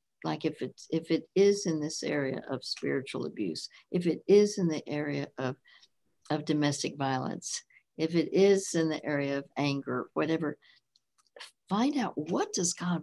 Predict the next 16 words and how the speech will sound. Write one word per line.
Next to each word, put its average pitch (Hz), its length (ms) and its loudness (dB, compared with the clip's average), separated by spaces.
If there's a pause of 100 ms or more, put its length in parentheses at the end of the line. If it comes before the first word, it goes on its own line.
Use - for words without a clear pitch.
(120)
really 175 440 -2
say 165 480 0
about - 360 -4
it, - 140 -8 (160)
and 151 180 0
you'll 196 200 4
be 151 120 2
empowered 139 880 -4 (340)
to 170 120 2
not 185 580 2 (200)
be 160 400 6
a 190 80 0
victim 175 640 -2 (420)
of, 240 400 2 (440)
if 156 240 2
it's 139 280 -2